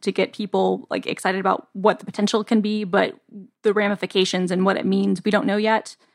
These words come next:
Uh, but I think that it's, I, I think it's great, and it's, it's really exciting to see what will come from this. And I don't know, you know, I, I, um, Epic is, Epic is interesting in that we haven't, Steam hasn't had a competitor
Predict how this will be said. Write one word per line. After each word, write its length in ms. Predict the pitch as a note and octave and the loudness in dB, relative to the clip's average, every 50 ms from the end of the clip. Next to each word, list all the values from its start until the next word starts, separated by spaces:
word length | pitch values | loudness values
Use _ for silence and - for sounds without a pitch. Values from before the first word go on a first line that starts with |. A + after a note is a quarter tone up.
| _ _ _ _ | _ _ _ _
Uh, 240 | - - G3+ G3 F#3 F#3 | -2 0 2 2 2 0
but 160 | E3+ - F#3+ | -2 -2 -2
I 40 | G3 | 0
think 240 | - G3+ F#3+ F#3 | 0 0 -2 0
that 100 | - G3 | 0 -2
it's, 420 | F3+ F#3 - - - - - - _ _ _ _ _ _ _ _ _ - - _ | -2 -2 -2 -4 -12 -16 -16 -18 _ _ _ _ _ _ _ _ _ -18 -10 _
I, 400 | - - - - - - - - - | 0 0 2 2 0 0 -2 -2 -2
I 60 | - | -2
think 180 | F#3+ - G#3 F#3+ | 0 0 0 0
it's 120 | F#3 - | 0 0
great, 200 | - G3+ G3+ F#3+ | 2 2 2 4
and 100 | F#3 G3 | 4 2
it's, 120 | F3+ - - - | 0 -2 -4 -6
it's 160 | - F#3 - | -4 -2 0
really 160 | G#3 F#3+ F3+ | 0 0 0
exciting 280 | E3+ - F#3+ F#3+ F#3+ F3+ | 0 0 0 0 0 -2
to 60 | F#3+ | -4
see 200 | - - F#3+ F#3 | -6 -6 -4 -2
what 120 | G3 F#3+ - | -2 -2 -2
will 80 | - | -4
come 180 | - - G3+ G3 | -2 0 0 0
from 140 | - F#3 - | 0 0 -2
this. 260 | - - - - - | -2 -2 -4 -4 -4
And 200 | - - - F#3+ - - - - - - - | -4 -4 -4 -4 -8 -10 -20 -20 -20 -10 -4
I 80 | - A#3 | 0 0
don't 100 | B3+ B3+ | 2 2
know, 100 | A#3 G#3+ | 0 0
you 140 | G3+ G#3 | -2 -2
know, 100 | G#3 G#3 - | -2 0 0
I, 200 | G#3 G#3+ G#3 - _ - | 0 0 -2 -2 _ 0
I, 280 | G3 G3+ G#3+ A3+ A3 A3 | 2 2 2 0 -2 -2
um, 460 | G#3+ G#3 G3+ G3 G3 F#3+ F#3+ - - _ _ _ _ _ _ _ _ _ _ _ - | -2 0 0 0 0 -2 -4 -6 -10 _ _ _ _ _ _ _ _ _ _ _ -2
Epic 260 | A3+ A3+ - D#4+ D4 D4+ | -2 0 0 0 0 2
is, 180 | C#4+ A3+ - - - - - - | 0 -2 -2 -6 -8 -8 -6 -4
Epic 220 | - A3+ C#4+ D4+ D#4 | -2 -2 -2 0 0
is 80 | C4 A#3+ | 0 2
interesting 520 | A#3+ B3 - B3 - - - F#3+ F3 D#3+ | 2 2 0 -2 -6 -4 -2 -2 0 0
in 100 | - F#3 F3+ | 0 0 2
that 260 | F#3 F#3 F#3 F#3 F#3+ | 2 2 0 0 -4
we 100 | G3 G3 | -6 -6
haven't, 460 | F#3+ - G#3 A3 A#3 A3 - - - | -2 2 2 2 2 0 -2 -8 -12
Steam 260 | - - - A#3+ A#3+ A#3 | -14 -8 -4 0 2 2
hasn't 280 | A#3 A#3 A3+ A#3+ A3+ G#3+ | 2 2 0 -2 -4 0
had 160 | - G#3 G#3 | 0 2 2
a 40 | G3+ | 2
competitor 600 | - G#3+ F#3 - G3+ A3 A3+ B3 C4+ C#4 C#4+ - | 0 -2 0 0 0 0 2 2 0 0 0 -4